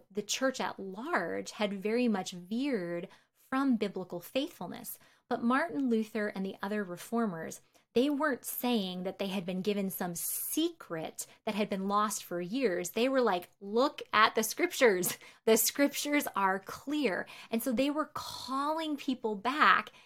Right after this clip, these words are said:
to biblical faithfulness. They were not calling them to something new. Martin Luther, the other reformers, didn't claim that they had been given some new revelation,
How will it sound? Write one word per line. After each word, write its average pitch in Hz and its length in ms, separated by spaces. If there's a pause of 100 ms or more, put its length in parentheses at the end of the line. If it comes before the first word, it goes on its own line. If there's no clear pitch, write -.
(160)
to 247 120
biblical 226 560
faithfulness. 226 600
They 247 140
were 240 140
not 262 440
calling 254 560
them 180 320 (340)
to 262 80
something 190 680
new. 214 300
Martin 233 400
Luther, 247 440
the 196 200
other 247 180
reformers, 208 460
didn't 240 300
claim 233 380
that 202 120
they 190 100
had 185 160
been 185 140
given 202 240
some 180 360
new 220 320
revelation, 202 1040